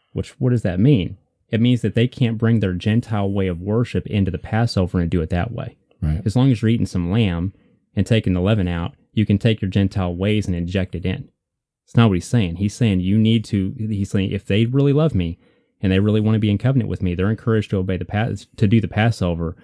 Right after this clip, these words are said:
Speaker 1: but they have to do it right. They have to do it the right way. That doesn't mean that you can't have innocent traditions in how you, how you do it. There, there, there, there are two rules that a tradition has to pass,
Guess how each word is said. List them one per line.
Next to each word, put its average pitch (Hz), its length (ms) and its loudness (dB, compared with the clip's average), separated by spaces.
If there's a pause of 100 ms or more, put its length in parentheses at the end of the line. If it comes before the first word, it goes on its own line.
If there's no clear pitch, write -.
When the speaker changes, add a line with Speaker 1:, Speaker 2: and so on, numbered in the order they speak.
(260)
Speaker 1:
but 101 100 -4
they 90 80 0
have 127 300 0
to 107 80 -2
do 107 160 2
it - 80 -6
right. 98 320 -4 (720)
They 101 100 0
have 120 120 2
to 120 80 -4
do 127 120 4
it 113 80 0
the 117 80 0
right 98 160 -2
way. - 340 -4 (680)
That 117 120 4
doesn't 127 300 2
mean 120 180 4
that 104 60 0
you 95 120 0
can't 110 320 -2
have 92 460 0 (460)
innocent 131 460 2
traditions 101 580 0
in 87 80 -4
how 110 320 -2
you, 92 360 -4 (120)
how 107 180 0
you 87 180 -2
do 98 300 -2
it. - 160 -18 (640)
There, 113 240 2
there, 113 320 2
there, 107 280 0 (520)
there 113 140 2
are 101 40 4
two 165 540 2 (480)
rules 113 520 2
that 101 120 4
a 92 60 2
tradition 98 460 0
has 90 200 -2
to 90 80 -6
pass, - 400 -10